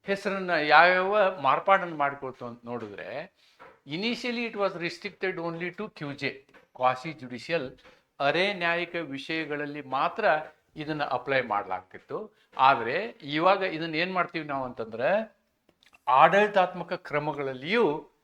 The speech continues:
ಇದನ್ನ ನಾವು ಪಾಲಿಸಬೇಕಾದಂತಹ ಹೊಸ ಮಾರ್ಪಾಡನ್ನು ನಾವು ಮಾಡ್ಕೊಂಡಿದ್ದೀವಿ.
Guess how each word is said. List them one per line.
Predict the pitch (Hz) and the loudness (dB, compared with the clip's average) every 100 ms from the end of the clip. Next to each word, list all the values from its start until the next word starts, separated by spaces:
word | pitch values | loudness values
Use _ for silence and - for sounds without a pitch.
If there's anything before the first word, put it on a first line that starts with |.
| _ _ - | _ _ -18
ಇದನ್ನ | 127 147 147 131 156 _ _ _ _ _ _ _ - | -14 -10 -10 -10 -12 _ _ _ _ _ _ _ -6
ನಾವು | 123 170 - | -4 -4 0
ಪಾಲಿಸಬೇಕಾದಂತಹ | 147 151 - 139 139 135 127 120 120 123 | 0 0 -4 -8 -4 -4 -6 -10 -4 -2
ಹೊಸ | 110 123 131 | -2 -4 0
ಮಾರ್ಪಾಡನ್ನು | 180 123 120 - 127 117 156 | 0 2 -4 -2 -6 -4 -10
ನಾವು | 127 104 | -8 -8
ಮಾಡ್ಕೊಂಡಿದ್ದೀವಿ. | 92 92 - 92 82 85 | -8 -10 -12 -18 -18 -20